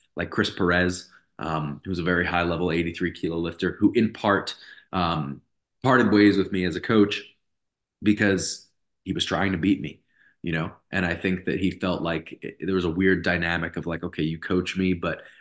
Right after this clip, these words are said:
I'm gonna be competing against you and very well could out total you." Um, so, yeah, I mean, there's, it, it's tough to say that there's ever really been, like, some sort of, like, existential crisis where I'm like, "Oh, you know, it's difficult to,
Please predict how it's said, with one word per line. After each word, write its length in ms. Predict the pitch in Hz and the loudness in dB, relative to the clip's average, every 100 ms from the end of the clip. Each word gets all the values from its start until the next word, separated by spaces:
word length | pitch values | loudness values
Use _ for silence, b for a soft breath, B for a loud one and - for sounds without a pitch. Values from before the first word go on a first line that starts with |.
| B | B
I'm 120 | 95 | -2
gonna 140 | 90 87 | 0 2
be 120 | 92 | 0
competing 460 | - - 104 95 | -2 -2 0 0
against 420 | 85 85 87 92 98 | 0 -2 -2 -2 0
you 80 | |
and 140 | 90 80 | 2 2
very 240 | 87 90 | 2 2
well 420 | 85 85 85 80 _ | 2 0 -2 -6 _
could 120 | - 85 | -2 -2
out 160 | 87 | -2
total 260 | - 90 104 | -2 0 2
you." 220 | 117 80 b b b - | 2 0 b b b -6
Um, 400 | 90 87 80 - _ _ _ _ _ | -2 -2 -4 -8 _ _ _ _ _
so, 440 | - 117 110 101 - | -6 0 0 -2 -4
yeah, 200 | 185 - | -2 0
I 60 | 123 | 2
mean, 260 | 139 135 - | 2 0 2
there's, 340 | 165 160 B B B B B B B | 2 2 B B B B B B B
it, 160 | 156 156 | 4 4
it's 120 | 160 | 4
tough 160 | 196 196 | 2 0
to 60 | |
say 220 | 151 131 117 | 0 4 4
that 140 | 104 | 4
there's 180 | 101 101 | 0 0
ever 160 | 92 | -2
really 260 | 95 101 95 | 0 2 2
been, 240 | 87 90 | 0 -2
like, 200 | 92 90 | -2 -4
some 180 | - 92 | -4 -6
sort 240 | - 98 90 | 0 0 0
of, 80 | |
like, 300 | 90 78 - - | 0 -2 -2 -2
existential 760 | 113 - 101 - 101 92 95 | -2 -2 -4 -2 0 0 -2
crisis 580 | 85 95 87 87 90 - | -2 0 0 0 -4 -4
where 140 | 87 80 | -2 -2
I'm 100 | 82 | -4
like, 240 | 82 80 | -6 -4
"Oh, 360 | 85 82 82 - | -4 -4 -6 -10
you 100 | 85 | -8
know, 140 | 80 80 | -6 -4
it's 160 | 78 | -4
difficult 420 | 95 87 - 80 - | -4 -4 -4 -8 -6
to, 340 | 87 76 76 | -6 -6 -8